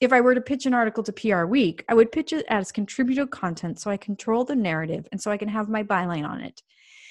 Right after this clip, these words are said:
In that article, I would make sure that peso model is the anchor text I use and that it links to a piece of content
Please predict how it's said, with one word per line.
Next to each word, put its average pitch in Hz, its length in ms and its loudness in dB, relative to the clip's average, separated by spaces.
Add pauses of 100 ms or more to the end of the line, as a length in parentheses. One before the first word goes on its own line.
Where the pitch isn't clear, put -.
(140)
In 226 120 8
that 381 160 8
article, 220 360 6
I 208 80 6
would 208 160 6
make 220 160 6
sure 233 220 2
that - 220 2
peso 320 340 6
model 180 380 6
is 202 120 0
the 226 220 -4
anchor 285 260 4
text 254 380 -2
I 262 60 4
use 185 520 2
and 226 140 8
that 240 100 8
it - 140 2
links 240 320 4
to 349 100 -4
a 330 60 -2
piece - 260 -4
of 226 100 -4
content 185 460 -2